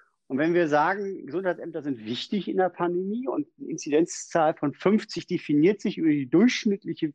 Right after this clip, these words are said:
Fähigkeit eines Gesundheitsamtes, mit der Pandemie umzugehen, sage ich, dann würde mich doch freuen, dass nach anderthalb Jahren Pandemie vielleicht die durchschnittliche Fähigkeit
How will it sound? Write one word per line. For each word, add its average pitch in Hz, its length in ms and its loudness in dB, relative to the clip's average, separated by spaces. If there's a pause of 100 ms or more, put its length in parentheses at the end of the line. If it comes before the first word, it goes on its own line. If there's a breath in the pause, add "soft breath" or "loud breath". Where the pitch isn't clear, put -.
Fähigkeit 202 600 2
eines - 280 0
Gesundheitsamtes, 190 1200 0 (580 loud breath)
mit 165 220 2
der 165 300 6
Pandemie 165 400 0
umzugehen, 139 500 -2
sage 135 220 4
ich, 165 100 -6
dann 143 220 -6
würde 139 180 -4
mich 170 140 -2
doch 135 120 0
freuen, 135 400 2
dass 160 180 -2
nach 139 120 -8
anderthalb 139 520 -4
Jahren 131 300 0
Pandemie 131 540 -8
vielleicht - 280 -2
die 117 180 0
durchschnittliche 175 680 2
Fähigkeit - 640 -4